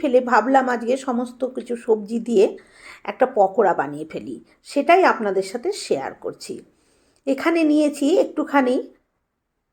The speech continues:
বাঁধাকপি, বাঁধাকপির ওপরের যে পাতাগুলো থাকে সেগুলো ভালো করে ধুয়ে আমি সমস্ত সবজি কেটে নিয়েছি। নিয়েছি এটা হচ্ছে ফুলকপি আর পেঁয়াজ কলি,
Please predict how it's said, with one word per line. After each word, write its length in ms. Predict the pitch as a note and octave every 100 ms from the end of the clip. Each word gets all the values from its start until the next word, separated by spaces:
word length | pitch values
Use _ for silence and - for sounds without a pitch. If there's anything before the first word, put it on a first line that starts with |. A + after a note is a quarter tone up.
| _ _ _ _ G#3+
বাঁধাকপি, 840 | F#3 G#3+ A#3 D#4 D#4+ C4+ C4+ E4
বাঁধাকপির 640 | D4+ B3 C4 C4+ C4+ C#4+
ওপরের 480 | B3+ B3+ C4+ B3+ G#3+
যে 100 | C4
পাতাগুলো 600 | C4 A#3 A#3 A3 A3+ A3+
থাকে 320 | A3+ A3+ B3
সেগুলো 720 | A#3+ - F3+ D#3+ - F#3+ - _ _ _ _
ভালো 260 | - C4+ C#4
করে 260 | C#4 C#4
ধুয়ে 500 | G#3+ - C4 B3 D#4 -
আমি 200 | A3+ A#3
সমস্ত 440 | - G#3+ A3+ -
সবজি 400 | A3+ - F3+ F#3+
কেটে 340 | G#3+ G3 F#3+ F#3+
নিয়েছি। 400 | F#3 F#3+ - F4
নিয়েছি 480 | D4 C#4 C4 C4 A#3+ A#3 _ _ _
এটা 220 | - A3 C4
হচ্ছে 240 | B3 B3 A3+
ফুলকপি 880 | - A#3 B3 C4+ A#3+ A#3+ C#4 C4 -
আর 180 | G3+ F#3+ -
পেঁয়াজ 340 | A#3 A#3 B3+ -
কলি, 300 | - G#3 G3